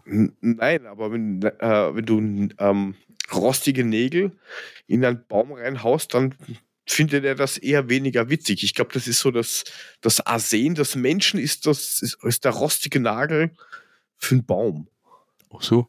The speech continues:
Speaker 2: echt? Na, wusste ich nicht. So, so einen grünen Daumen hab ich nicht, da war ich jetzt. Ja gut, das hilft dir ja alles nix, aber da kommst du trotzdem nicht weiter, außer du machst immer den italienischen Poolboy und machst das Ding alle halbe Stunde wieder sauber. Äh, pf, sprich halt mal mit ihm.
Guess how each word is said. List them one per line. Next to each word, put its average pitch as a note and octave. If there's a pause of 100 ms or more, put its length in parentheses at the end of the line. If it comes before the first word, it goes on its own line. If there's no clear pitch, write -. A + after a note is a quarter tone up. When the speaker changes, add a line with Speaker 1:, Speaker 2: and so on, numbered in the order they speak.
(140)
Speaker 2:
echt? - (220)
Na, -
wusste -
ich -
nicht. E2+ (320)
So, G2 (200)
so -
einen B2+
grünen A2
Daumen G2+
hab G#2
ich G2+
nicht, -
da F#2+
war F#2+
ich -
jetzt. - (440)
Ja C#3
gut, D#3+
das B2+
hilft D3
dir D#3
ja B2+
alles A#2+
nix, F#3
aber G#3
da D3
kommst -
du A2+
trotzdem A#2
nicht A#2
weiter, D3+
außer F#2+
du B2+
machst A#2
immer B2+
den B2+
italienischen A#2+
Poolboy B2+
und D3+
machst C#3
das C#3+
Ding C#3+
alle B2
halbe C#3
Stunde C3+
wieder C3
sauber. C#3+ (1000)
Äh, -
pf, - (120)
sprich -
halt E4
mal E3+
mit D3
ihm. G2